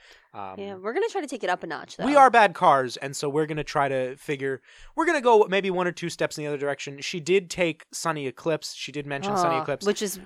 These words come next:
Speaker 2: all you can want.
Speaker 1: A character we've been obsessed with for years and is just now starting to get some, like, underground Disney attention, I've
Speaker 2: Yeah.
Speaker 1: noticed. Like, Podcast The Ride did a whole episode with Jenny Nicholson. They did a whole episode about,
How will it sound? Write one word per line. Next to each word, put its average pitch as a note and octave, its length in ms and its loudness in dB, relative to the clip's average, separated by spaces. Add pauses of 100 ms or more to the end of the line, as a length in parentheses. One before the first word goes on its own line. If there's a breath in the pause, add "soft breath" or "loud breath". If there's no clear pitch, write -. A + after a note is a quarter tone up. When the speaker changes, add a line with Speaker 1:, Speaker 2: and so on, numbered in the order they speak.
(220)
Speaker 2:
all A3+ 160 12
you G#3+ 140 4
can D3+ 300 -8
want. D#3 280 2
Speaker 1:
A - 40 -4
character C4+ 420 -2
we've G3 300 -8
been G#3 100 -2
obsessed F#3 320 0
with F3 120 -2
for D#3+ 120 -4
years D3 280 0
and D#3 140 -4
is D#3+ 120 -6
just B3+ 180 -4
now G3 140 -6
starting D#3+ 320 -4
to C#3 80 -14
get C3+ 180 -6
some, C#3 220 -10
like, B2+ 200 -8
underground C#3+ 800 -4
Disney D3+ 280 -8
attention, D#3+ 360 -6
I've D#3+ 100 0
Speaker 2:
Yeah. D#3+ 40 -2
Speaker 1:
noticed. E3+ 300 0
Like, E3+ 160 -2
Podcast C#3+ 460 0
The B2+ 60 -6
Ride B2+ 440 0 (280)
did C3 160 -2
a C3 60 0
whole C3+ 160 -2
episode C3+ 380 -6
with G#2+ 160 -6
Jenny D3+ 220 -4
Nicholson. C#3 420 -6 (280 soft breath)
They D#3 120 0
did D3 120 2
a C#3 60 4
whole E3 180 6
episode D3+ 360 0
about, A#2+ 400 2